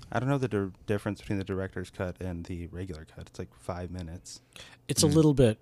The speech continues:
Speaker 2: yeah. There, s-, some of the scenes go on a little longer.
Speaker 1: Mm, stab
Speaker 2: That's
Speaker 1: here.
Speaker 3: Yeah, there's a scene where John Carroll Lynch turns to the camera and goes, "Not me." And then
Speaker 2: Yep.
Speaker 1: Coulda.
Speaker 2: That's
Speaker 1: Oh.
Speaker 2: it.
Speaker 1: But I
Speaker 3: Coulda.
Speaker 1: didn't.
Speaker 2: Yeah.
Speaker 3: Stab ears are
Speaker 1: Maybe I
Speaker 3: longer.
Speaker 1: did. But I didn't.
Speaker 3: What else are your, uh,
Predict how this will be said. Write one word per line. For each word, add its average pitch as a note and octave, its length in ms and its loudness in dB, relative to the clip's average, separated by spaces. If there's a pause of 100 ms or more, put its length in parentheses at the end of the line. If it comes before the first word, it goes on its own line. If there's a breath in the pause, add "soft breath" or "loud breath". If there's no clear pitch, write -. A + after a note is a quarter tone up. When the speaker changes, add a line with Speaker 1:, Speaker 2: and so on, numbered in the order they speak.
(120)
Speaker 2:
yeah. G#2 240 2
There, G#2 180 0
s-, C3 360 -4
some D#3+ 200 6
of D3+ 60 8
the C#3 80 6
scenes A#2+ 240 4
go A#2+ 100 0
on A2 80 4
a - 20 2
little F#2+ 200 -2
longer. E2+ 340 -10
Speaker 1:
Mm, G2 140 -6
stab - 240 -10
Speaker 2:
That's - 160 -6
Speaker 1:
here. D#2+ 200 -8 (160)
Speaker 3:
Yeah, A2 120 2
there's G#2+ 160 2
a A2+ 40 2
scene B2 260 4
where A2 180 2 (160)
John A#2 180 2
Carroll G#2+ 220 0
Lynch G#2 180 -4
turns G#2+ 240 -2
to G2+ 80 -2
the G2 80 -2
camera G2 280 0
and F2+ 80 -2
goes, E2+ 280 -4
"Not F2 220 0
me." E2 180 -8 (260)
And F2+ 140 -4
then F2 300 -2
Speaker 2:
Yep. B2 120 2 (600 soft breath)
Speaker 1:
Coulda. A#2+ 260 0 (160)
Speaker 2:
That's C3+ 220 0
Speaker 1:
Oh. A#2+ 60 2
Speaker 2:
it. A2+ 60 -6 (300)
Speaker 1:
But - 100 -2
I D3+ 40 0
Speaker 3:
Coulda. D#3 160 0
Speaker 1:
didn't. E2 120 -8 (140)
Speaker 2:
Yeah. F#2 160 -2
Speaker 3:
Stab A2 380 -6
ears G2 260 0
are F#2 40 2
Speaker 1:
Maybe A#2 140 2
I B2+ 40 4
Speaker 3:
longer. C#3 200 2
Speaker 1:
did. E2+ 60 -6 (480)
But - 140 -6
I - 40 -6
didn't. D#2 200 -12 (180)
Speaker 3:
What D3 180 8
else E3+ 200 6
are E3+ 80 6
your, B2+ 260 4
uh, A2+ 220 4